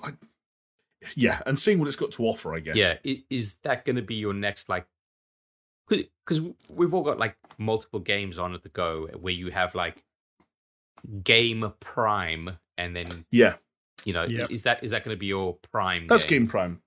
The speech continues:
Speaker 2: Okay.
Speaker 1: That's game pr-, that's prime game. That's, that's, put it this way, that's the reason that I'm not playing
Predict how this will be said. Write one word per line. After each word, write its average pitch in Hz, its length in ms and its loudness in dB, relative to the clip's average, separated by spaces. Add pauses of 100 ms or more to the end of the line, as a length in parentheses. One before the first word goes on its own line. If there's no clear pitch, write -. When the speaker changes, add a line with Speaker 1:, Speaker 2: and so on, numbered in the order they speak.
(100)
Speaker 2:
Okay. 143 180 0
Speaker 1:
That's 143 120 4
game 113 360 -6
pr-, - 120 0
that's 117 160 0
prime 107 220 0
game. 98 140 -4
That's, 127 260 4
that's, - 420 -2 (200)
put 151 120 2
it 120 40 0
this 127 180 2
way, 104 120 0
that's 117 300 2
the 120 100 0
reason 110 420 0
that 101 100 2
I'm 101 140 0
not 104 240 -4
playing 98 500 -2